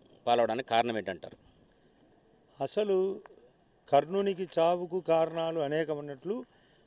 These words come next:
Speaker 2: ఇతను వంద తప్పులకు పైగా జగన్మోహన్ రెడ్డి చేసినాడు. అందరూ గుర్తించినారు ఆ తప్పులు. అప్పులు కూడా ఎక్కడ లేని విధంగా చేసినాడు. నేను వాలంటీర్లను అడ్డపెట్టి వాళ్ళతో ప్రచారం, వాళ్ళతో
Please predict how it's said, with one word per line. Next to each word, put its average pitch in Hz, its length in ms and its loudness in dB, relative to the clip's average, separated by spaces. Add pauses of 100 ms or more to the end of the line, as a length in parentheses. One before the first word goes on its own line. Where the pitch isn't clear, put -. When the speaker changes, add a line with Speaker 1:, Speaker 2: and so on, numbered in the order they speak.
(160)
Speaker 2:
ఇతను 220 220 2 (100)
వంద 196 200 0 (140)
తప్పులకు 196 520 2
పైగా 170 260 2 (120)
జగన్మోహన్ 175 440 -4
రెడ్డి 180 200 -6
చేసినాడు. 131 380 -10 (920)
అందరూ 160 340 2 (100)
గుర్తించినారు 156 520 -6
ఆ - 80 -12
తప్పులు. 120 280 -10 (420)
అప్పులు 185 380 0 (120)
కూడా 160 240 2 (600)
ఎక్కడ 185 240 0 (120)
లేని 160 240 0
విధంగా 147 300 -2 (100)
చేసినాడు. 123 420 -8 (1040)
నేను 202 320 4 (600)
వాలంటీర్లను 185 840 4
అడ్డపెట్టి 160 560 -2 (500)
వాళ్ళతో 160 320 8 (120)
ప్రచారం, 151 440 2 (160)
వాళ్ళతో 147 240 2